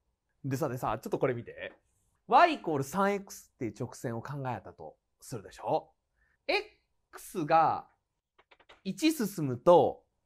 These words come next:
傾きが三だから、当然、三だけ上に登るわけだよね。エックス一の時のY座標って傾きになるんじゃない？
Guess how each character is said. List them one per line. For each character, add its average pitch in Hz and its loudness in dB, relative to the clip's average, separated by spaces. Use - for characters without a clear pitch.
傾 311 8
き 302 2
が 302 10
三 285 6
だ 285 6
か 220 8
ら、 190 10
当 226 4
然、 208 2
三 330 8
だ 320 10
け 214 4
上 185 10
に 190 4
登 165 8
る 202 12
わ 190 12
け 170 2
だ 110 0
よ 87 -10
ね。 170 0
エ 254 4
ッ 339 6
ク - -16
ス 196 -8
一 180 -8
の 214 2
時 139 -6
の 135 2
Y 185 4
座 180 0
標 131 -6
っ 98 -12
て 139 0
傾 226 -4
き - -10
に 208 -4
な 190 0
る 131 -6
ん - -20
じ - -20
ゃ - -18
な - -20
い？ - -20